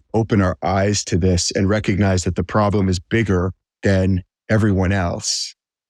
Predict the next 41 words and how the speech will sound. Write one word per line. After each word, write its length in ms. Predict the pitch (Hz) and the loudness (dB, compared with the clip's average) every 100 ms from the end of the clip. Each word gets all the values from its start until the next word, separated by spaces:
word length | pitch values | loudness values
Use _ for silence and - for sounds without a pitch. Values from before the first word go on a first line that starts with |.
| - | -2
It's, 300 | 101 - - | 0 0 -2
it 100 | - | -2
aff-, 140 | 101 - | -2 0
it 80 | - | -2
affects 420 | 104 135 127 - | 0 -2 -2 0
me 320 | 104 117 113 | 2 4 2
too, 400 | 107 120 95 87 - | 0 0 0 0 0
most 300 | 90 95 - | 0 0 0
likely. 480 | 80 71 - 50 - 95 | -2 -2 -4 -6 -4 0
And 100 | 92 | 0
I 80 | |
think 220 | 95 107 95 | 2 0 0
that's 200 | 95 - | -2 -2
the 100 | 87 | 0
last 320 | 98 98 - | 0 0 -4
step 380 | - 101 - - _ _ _ _ | -2 -2 -4 -10 _ _ _ _
to 80 | - | -2
getting 300 | 104 95 92 | 2 2 2
a 80 | 90 | 2
real 260 | 101 95 | 0 0
groundswell 800 | 92 104 92 98 - - 90 92 | -2 -2 0 0 -2 -2 0 0
in 380 | - 92 92 90 - _ _ _ _ | 0 2 2 0 -6 _ _ _ _
addressing 600 | 113 92 107 107 104 92 - - | -2 2 2 2 0 -2 -4 -6
some 340 | - 147 139 | -2 0 0
of 100 | 113 | 0
what's 220 | 110 92 | 0 -2
going 320 | - 101 98 | 0 2 2
on, 320 | 98 98 98 - 98 | 2 0 0 -2 -2
a 40 | |
lot 220 | 101 107 | 0 0
of 120 | 98 | 0
what 100 | 98 | 0
you 100 | 101 | -2
talk 300 | 95 104 95 | -2 -2 0
about 180 | 98 92 | 0 0
on 160 | 95 95 | 2 2
your 140 | 92 | 2
show 540 | 87 - 95 92 92 87 _ _ _ _ 92 | 0 0 0 0 -2 -6 _ _ _ _ 0
regularly. 880 | 104 107 127 127 139 143 156 160 - | 0 2 2 0 0 -2 -2 -4 0
And 260 | 104 104 - | 2 2 0
these, 320 | - 139 135 | -2 0 0